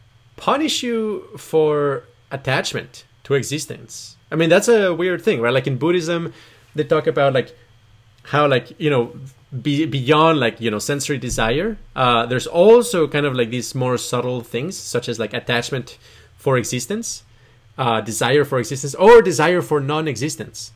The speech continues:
You know, like, if you're suffering, and you may, like, desire intensely to not exist. And, uh, the Buddhists would actually say both of those desires are,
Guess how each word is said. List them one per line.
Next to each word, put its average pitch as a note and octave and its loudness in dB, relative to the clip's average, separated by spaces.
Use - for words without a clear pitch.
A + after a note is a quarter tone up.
You C3 -4
know, A#2+ 0
like, A2+ -2
if A2+ -6
you're A2 0
suffering, G3 -2
and C3 -8
you B2+ -8
may, B2+ 0
like, A2 -2
desire B2 0
intensely A2+ -6
to - -10
not A#2+ 0
exist. - -2
And, D3+ 2
uh, C#3 4
the B2+ -2
Buddhists E3+ 2
would F#3+ 4
actually F3 0
say F3 0
both D#3+ 4
of E3 0
those D3+ 4
desires C3 2
are, A2+ 0